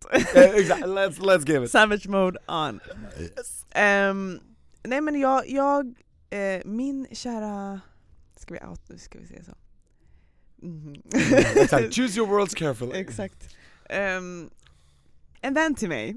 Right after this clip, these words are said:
Speaker 2: Mm.
Speaker 1: <laughs> har en vän
Speaker 2: Mm.
Speaker 1: som är vän med denna personen.
Speaker 2: Oh my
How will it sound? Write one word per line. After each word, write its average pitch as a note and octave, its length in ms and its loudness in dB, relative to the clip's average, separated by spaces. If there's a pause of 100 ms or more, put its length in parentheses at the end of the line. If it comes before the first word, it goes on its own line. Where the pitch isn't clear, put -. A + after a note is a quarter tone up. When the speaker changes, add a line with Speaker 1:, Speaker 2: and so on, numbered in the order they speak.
Speaker 2:
Mm. A#3 400 0
Speaker 1:
<laughs> - 1300 -18
har G#3 280 -8
en G3 180 -4
vän D3+ 360 -10 (320)
Speaker 2:
Mm. A2+ 180 -14 (760)
Speaker 1:
som A3+ 400 0
är C4+ 240 2
vän F#3+ 500 -4 (720)
med F3+ 400 -2
denna D#3+ 300 -8
personen. F3 540 -6 (840)
Speaker 2:
Oh - 120 -18
my G#2+ 40 -16